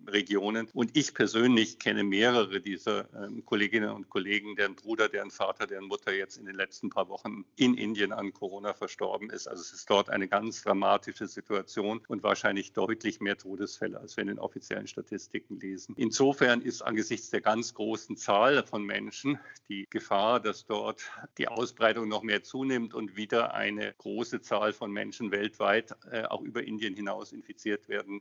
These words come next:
kann, natürlich bedrohlich. In dem Sinne, dass es generell natürlich bedeutsam ist, ob wir den Erreger weltweit unter Kontrolle kriegen oder nicht, ist es ebenfalls bedrohlich.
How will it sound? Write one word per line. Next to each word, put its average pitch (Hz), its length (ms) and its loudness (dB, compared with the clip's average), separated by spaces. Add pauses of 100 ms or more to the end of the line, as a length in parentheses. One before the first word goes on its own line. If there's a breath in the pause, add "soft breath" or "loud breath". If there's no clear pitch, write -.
(120)
kann, 98 340 -4 (380 loud breath)
natürlich 107 560 -4
bedrohlich. 95 760 -2
In 120 120 0
dem 120 180 6
Sinne, 156 400 4
dass 110 240 0
es - 340 -10
generell 127 560 4
natürlich 104 540 -10
bedeutsam 113 560 -2
ist, 117 160 -8
ob - 160 -12
wir 117 80 -2
den 110 160 -2
Erreger 104 380 -2
weltweit 104 420 -2
unter 104 180 -12
Kontrolle 107 480 -6
kriegen 107 380 -8
oder 104 200 -12
nicht, 104 300 -12
ist - 160 -14
es 101 120 -18
ebenfalls 104 520 -2
bedrohlich. 104 580 -4